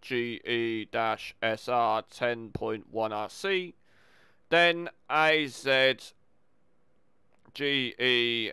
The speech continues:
dash Pro Mods dash M E Fix one point four point three. Then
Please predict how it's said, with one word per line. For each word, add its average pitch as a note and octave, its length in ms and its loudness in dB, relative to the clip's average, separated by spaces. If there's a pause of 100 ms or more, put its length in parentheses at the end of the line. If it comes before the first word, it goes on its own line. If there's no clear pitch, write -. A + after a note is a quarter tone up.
(360)
dash A2 460 -2
Pro B2+ 320 0
Mods B2 380 -2
dash A#2 500 -4
M A2 260 -4
E A2+ 280 -6
Fix - 640 -4 (100)
one A#2+ 320 -2
point A2 340 -8
four A2 420 -4 (120)
point C#3+ 320 -4
three. F#3+ 480 -8 (920)
Then C3 360 0